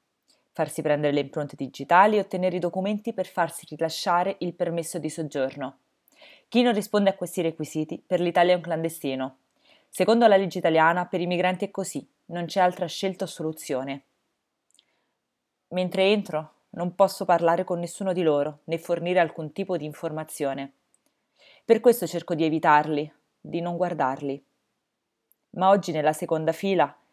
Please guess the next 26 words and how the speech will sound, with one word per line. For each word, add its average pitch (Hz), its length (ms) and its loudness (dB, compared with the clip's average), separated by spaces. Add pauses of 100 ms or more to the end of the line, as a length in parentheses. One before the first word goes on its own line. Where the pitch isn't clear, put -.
(260)
noto 202 240 0
in 190 80 -2
particolare 208 540 2
una 190 160 -2
donna 160 480 0 (180)
che 175 120 -10
se - 140 -6
ne 175 100 0
sta 180 160 0
schiacciata 185 540 -2
tra 175 160 -2
gli 180 80 0
uomini. 151 480 0 (920)
Attira 254 340 2
la 175 100 0
mia 202 100 0
attenzione 175 760 -6
perché - 280 -6
mi 202 100 0
capita 208 320 0
molto 233 300 2
raramente 208 600 2
di 151 100 -4
vedere 165 280 2
delle 160 200 0
donne 156 460 -4